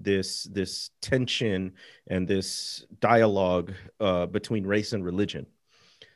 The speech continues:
So, um, <clears throat> for whatever reason, in God's grace, it was serious, it stuck. Um, I was serious about my faith,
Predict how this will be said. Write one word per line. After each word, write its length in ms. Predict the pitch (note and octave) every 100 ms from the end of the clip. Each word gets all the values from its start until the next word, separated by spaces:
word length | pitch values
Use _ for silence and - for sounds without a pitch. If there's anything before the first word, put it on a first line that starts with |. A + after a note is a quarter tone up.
| -
So, 480 | - C3+ B2 A#2+ -
um, 1000 | A#2+ G2 G2 - E3+ - D3 B2 E2+ -
<clears throat> 40 | -
for 160 | -
whatever 300 | G2 A2 C3
reason, 340 | B2 C3 B2+ B2+
in 80 | G#2
God's 260 | A#2+ A#2
grace, 280 | G#2+ B2+ B2+
it 60 | A#2
was 160 | -
serious, 320 | - C#3+ C3 A2+
it 100 | -
stuck. 420 | - C3 C3 - - - - -
Um, 380 | F#2 G2 F#2 -
I 100 | G2+
was 400 | G2+ F#2+ - - -
serious 420 | - - C3 C#3
about 260 | B2+ A#2 G#2+
my 100 | G#2+
faith, 400 | - B2 A#2 A#2